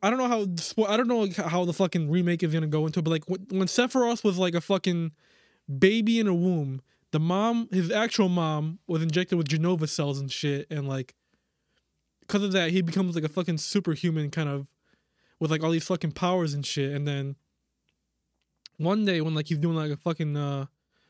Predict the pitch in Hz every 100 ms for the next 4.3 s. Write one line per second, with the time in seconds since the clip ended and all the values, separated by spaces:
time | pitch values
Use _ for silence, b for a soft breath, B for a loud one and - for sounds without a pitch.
0 | _ _ _ _ _ _ _ _ _ _
1 | _ _ 160 - 175 180 151 - 170 220
2 | 269 - 285 320 240 220 208 185 180 214
3 | 208 190 202 247 262 214 220 196 160 165
4 | 175 143